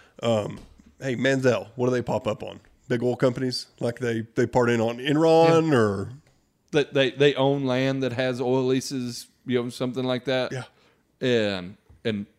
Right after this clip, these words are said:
Speaker 2: I think no journalist did their job on that one.
Speaker 1: Nobody looked at
Speaker 2: They
Speaker 1: it.
Speaker 2: were just like,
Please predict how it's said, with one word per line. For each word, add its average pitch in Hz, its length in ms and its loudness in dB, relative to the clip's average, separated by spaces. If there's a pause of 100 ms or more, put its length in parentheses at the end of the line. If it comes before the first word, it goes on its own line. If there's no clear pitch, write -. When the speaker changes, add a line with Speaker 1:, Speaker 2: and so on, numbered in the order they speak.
(120)
Speaker 2:
I 127 100 0
think 151 300 -6
no 123 600 0
journalist 110 580 -4
did 107 160 -6
their 87 140 -8
job 92 320 -6
on 95 160 -10
that 95 160 -18
one. 95 100 -16
Speaker 1:
Nobody 240 280 2
looked - 220 -4
at 127 60 -2
Speaker 2:
They - 60 6
Speaker 1:
it. - 80 6
Speaker 2:
were 180 140 6
just 175 260 0
like, 135 200 2